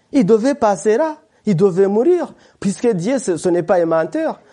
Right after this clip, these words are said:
S'il avait dit que celui qui pêche doit mourir, Jésus-Christ, il a accepté de mourir à notre place. Mais il n'était pas vaincu. Au contraire, au troisième jour, il est ressuscité avec la victoire. C'est pour ça que je suis devant vous. C'est pour ça que vous êtes là.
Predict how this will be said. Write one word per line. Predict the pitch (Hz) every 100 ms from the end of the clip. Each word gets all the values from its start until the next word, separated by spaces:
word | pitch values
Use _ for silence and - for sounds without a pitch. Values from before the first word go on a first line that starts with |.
| _
S'il | - 202
avait | 175 175
dit | 165 220
que | - 220 208 - -
celui | 180 170 202
qui | - 160
pêche | 202 185
doit | 170 175 170
mourir, | 170 240 247
Jésus-Christ, | 175 160 165 269 240 208 - _ _ _ _ _
il | 262 262 247
a |
accepté | 233 202 214 208 208 233
de | 202
mourir | 190 190 220 202
à |
notre | 190 196 185 170
place. | 240 370 359 - _ _ _ _ _ _ _ _
Mais | - -
il |
n'était | 220 214 226
pas | 240 220
vaincu. | 190 196 196 320 262 - -
Au | 185
contraire, | 196 190 196 330 294 202
au | 202
troisième | 208 240 220 233 214 220
jour, | 294 320 240 - -
il | 175
est | 180
ressuscité | 175 233 226 240 247 320
avec | 277 208 233
la | 269 214
victoire. | 262 320 - 208 139 - _
C'est | - 185
pour | 196
ça | 190 247
que | 247
je | 208
suis | 190 233
devant | 190 185 180 185
vous. | 254 320 - _ -
C'est | 202
pour | 190 202
ça | 233
que | 226 214
vous | 180 175
êtes | 196 196
là. | 220 285